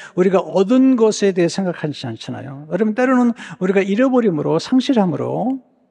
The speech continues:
더 많은 것을 얻게 되거나 아니면 더 좋은 것을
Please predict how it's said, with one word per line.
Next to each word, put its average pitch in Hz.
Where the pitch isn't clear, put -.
더 202
많은 202
것을 214
얻게 -
되거나 135
아니면 170
더 185
좋은 233
것을 214